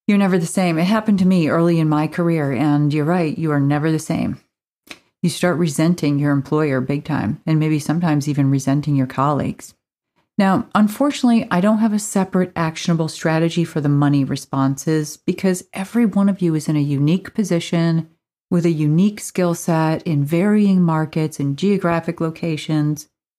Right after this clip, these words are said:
not to mention the size of the firm, the practice area that you work on. The list goes on and on. But what I can say is this. I said it a lot in last year's episodes. If you don't ask,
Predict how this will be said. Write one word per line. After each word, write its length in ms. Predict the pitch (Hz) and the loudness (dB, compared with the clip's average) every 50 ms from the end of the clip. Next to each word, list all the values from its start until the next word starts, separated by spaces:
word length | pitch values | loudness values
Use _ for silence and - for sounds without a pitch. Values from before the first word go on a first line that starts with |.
| _ _ _ _ - | _ _ _ _ 0
not 180 | 233 233 226 - | 0 0 2 2
to 80 | 190 | 2
mention 360 | 175 175 175 165 - - 143 | 2 2 2 0 0 -2 -4
the 80 | - 123 | -4 -4
size 480 | 123 - - - 160 165 175 180 175 175 | -8 -8 -4 -2 -2 0 0 0 -2 -2
of 80 | 175 | -2
the 80 | 180 175 | -4 -4
firm, 440 | - - 175 160 165 165 160 156 151 | -4 -2 -2 0 2 2 0 0 -2
the 60 | 165 | -4
practice 560 | - - - 190 185 175 - - 175 - - | -8 -8 -4 -4 -4 -4 -4 -6 -6 -4 -2
area 400 | 175 165 165 170 170 170 165 165 | -2 0 2 2 2 2 0 0
that 160 | 165 165 - | 0 -2 -2
you 120 | 170 165 156 | -2 -2 -2
work 280 | 151 160 160 160 - | -2 -2 -2 -2 0
on. 400 | 180 165 165 165 160 165 165 165 - _ _ _ _ _ _ _ _ _ _ _ _ _ - | 0 0 2 2 2 2 0 -2 -4 _ _ _ _ _ _ _ _ _ _ _ _ _ -2
The 120 | 180 170 | 0 2
list 360 | 170 175 175 165 - - - | 2 2 2 0 -2 -6 -6
goes 220 | - 147 143 - 143 | -6 -4 -4 -2 0
on 160 | 139 139 139 | 0 2 2
and 100 | 135 139 | 2 0
on. 300 | 131 131 - - 139 - _ _ _ _ _ _ _ _ _ _ _ _ _ _ _ _ _ _ _ _ - | 0 -2 -4 -6 -8 -12 _ _ _ _ _ _ _ _ _ _ _ _ _ _ _ _ _ _ _ _ 0
But 100 | 226 214 | 2 2
what 120 | 233 233 | 4 2
I 40 | 233 | 0
can 300 | 233 - 262 277 277 262 | 0 2 2 4 4 4
say 220 | 254 - 208 185 | 2 2 2 2
is 160 | 160 147 - | 0 0 -2
this. 400 | - 151 - - 143 - - - - _ _ _ - - | -4 -4 -4 -4 -8 -14 -18 -18 -20 _ _ _ -8 -2
I 80 | - 185 | -2 -2
said 280 | 180 - 214 202 208 214 | 0 0 0 2 2 2
it 220 | 208 196 - - | 0 0 -2 -4
a 80 | - 165 | -2 -2
lot 340 | 151 156 156 151 147 - - | 0 2 2 0 0 -2 -4
in 180 | - 165 147 151 | -4 -2 0 2
last 320 | 151 151 143 - - - | 2 0 0 -2 -4 -4
year's 160 | 160 151 151 | -4 -2 -2
episodes. 640 | - 143 - - 143 - - - - - - - - _ _ _ _ _ _ _ _ - | -4 -6 -6 -8 -8 -6 -6 -6 -6 -8 -14 -20 -20 _ _ _ _ _ _ _ _ -2
If 160 | 208 202 - | -2 0 2
you 120 | 202 190 | 2 2
don't 340 | 170 196 208 226 226 - - - | 4 4 4 4 2 0 -2 -2
ask, 580 | 160 156 160 170 190 214 220 - - - - | -2 0 0 0 0 -2 -2 -4 -8 -14 -18